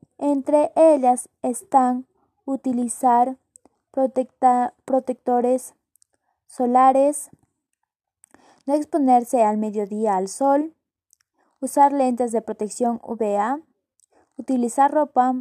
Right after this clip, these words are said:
que proteja del sol, llevar siempre una gorra o sombrilla, es importante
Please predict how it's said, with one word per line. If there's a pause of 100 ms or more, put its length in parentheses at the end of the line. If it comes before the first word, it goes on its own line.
que
proteja
del
sol, (720)
llevar
siempre (100)
una
gorra
o
sombrilla, (800)
es
importante